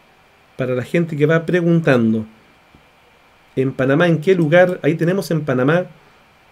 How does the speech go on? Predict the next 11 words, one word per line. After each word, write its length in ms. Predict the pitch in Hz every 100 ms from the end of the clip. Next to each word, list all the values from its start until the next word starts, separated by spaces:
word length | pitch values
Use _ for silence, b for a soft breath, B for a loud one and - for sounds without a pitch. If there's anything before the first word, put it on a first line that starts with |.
| _ _ -
zonas 320 | - 160 156
costeras, 420 | 151 - 175 190
como 140 | 170 151
le 80 | 147
indiqué, 300 | 143 147 170
lo 120 | 165
que 80 | 151
es 100 | -
Centroamérica 640 | 165 160 160 170 170 165
en 80 | 147
general, 500 | 151 147 147 127